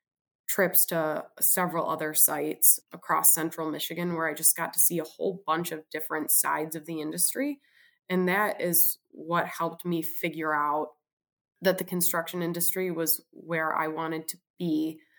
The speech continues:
Subsequent internships that I had after my co-op at S M E were with different, um, construction management companies, including some that S M E does work with,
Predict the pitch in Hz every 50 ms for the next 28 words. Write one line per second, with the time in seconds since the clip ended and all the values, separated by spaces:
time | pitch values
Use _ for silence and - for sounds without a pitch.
0 | _ _ _ _ _ _ _ _ - - - 196 196 190 - - 247 - 240 226
1 | 208 - - 185 180 - 214 208 202 196 - 220 214 - - - 175 175 170 170
2 | 175 165 170 165 165 160 160 156 160 - - 190 196 190 190 190 - 208 202 208
3 | 202 202 202 196 - - - 185 180 - 196 185 190 190 190 190 190 190 190 180
4 | - - 165 160 156 160 156 151 151 151 - - 170 170 156 151 156 - _ _
5 | - 175 170 - - 180 175 170 175 170 - - - - - _ 165 160 156 151
6 | 151 156 - - - 170 170 - 185 175 - - 180 180 202 220 226 233 233 -
7 | 220 208 196 - - 196 190 185 185 180 180 180 180 175 170 175 - - - _
8 | _ - - _ _ _ - 175 180 180 - 185 185 180 180 180 170 165 - -
9 | 160 160 156 160 160 151 - 147 - - - - - - _ _ _ _ _ _
10 | _ _ _ _ _ _ _ - 180 175 - 175 170 175 170 160 156 156 156 156
11 | 151 151 143 147 151 156 151 - - - - 180 175 202 254 247 - - -